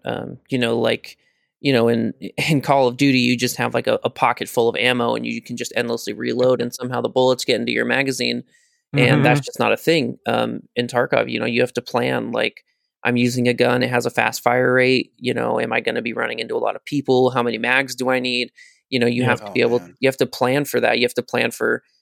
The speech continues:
Speaker 1: the reload. You know, there's no automatic reload when you run out of bullets. You could literally forget to
Speaker 3: Ammo.
Speaker 1: reload and you just, yeah, you can run out of ammo. Um,
Speaker 2: Mm.
Speaker 3: Dude.
Speaker 1: you know, so
Speaker 3: Ammo in Tarkov is like a religion. It's so bizarre. It's got,
Speaker 2: <laughs>
Speaker 3: there's so many different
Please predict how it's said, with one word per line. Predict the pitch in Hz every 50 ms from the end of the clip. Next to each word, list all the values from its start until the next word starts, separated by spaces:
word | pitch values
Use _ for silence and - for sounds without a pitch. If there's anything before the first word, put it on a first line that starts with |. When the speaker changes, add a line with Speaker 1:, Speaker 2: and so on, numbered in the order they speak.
| _ _ _
Speaker 1:
the | - 127
reload. | 123 127 123 123 123 123 123 123 123 127 123 120 - - _ _ _
You | - 127 120
know, | 110
there's | 117 123 127 -
no | 135 127 -
automatic | - 117 120 123 123 123 120 120 -
reload | 123 123 127 127 123 123
when | 120 123 117
you | 117
run | - 127 120
out | 123 117 117
of | -
bullets. | - 117 120 123 131 - -
You | 120
could | - 131 120
literally | 127 127 127 127 127 127 123 127 120
forget | 117 120 120 117 113 113 110 117 104 104
to | -
Speaker 3:
Ammo. | 131 120
Speaker 1:
reload | 127 123 127 123 123 127 127 127 131
and | 127 127
you | 123 123 120
just, | 113 123 - -
yeah, | - 131 131 123 113 120
you | 135 120 123
can | 120 - 123 120
run | 120 117 120
out | 117 113
of | 107 107
ammo. | 110 120 123 127 131 131 127 127 127 - _ _ _ _ _ _ _ _ _ -
Um, | - 117 123 123
Speaker 2:
Mm. | 120 123 127 123 120 120 117 110
Speaker 3:
Dude. | 95 90 80 - -
Speaker 1:
you | 127 135
know, | 123 117 117
so | 117 - - 135 120 120
Speaker 3:
Ammo | 120 135 151 156 156 151 143
in | 135 120 110
Tarkov | - - 110 107 107 101 - 98 95 98 95 95
is | 98 95 -
like | 101 101 101 -
a | 92
religion. | 92 92 90 92 98 101 95 - 92 95 95 95 92 92 _ _ _ -
It's | 117 113 - -
so | - 117 110 110
bizarre. | 101 104 156 127 - - 175 - 95 95 - 165 90
It's | 104 170 180 143
got, | - - 113 110 110 95 92
Speaker 2:
<laughs> | 113
Speaker 3:
there's | 120 120 117 110 -
so | - - - - 123 123 127 123
many | 120 123 123 120 120 113 107
different | 104 113 113 107 - - 104 95 92 80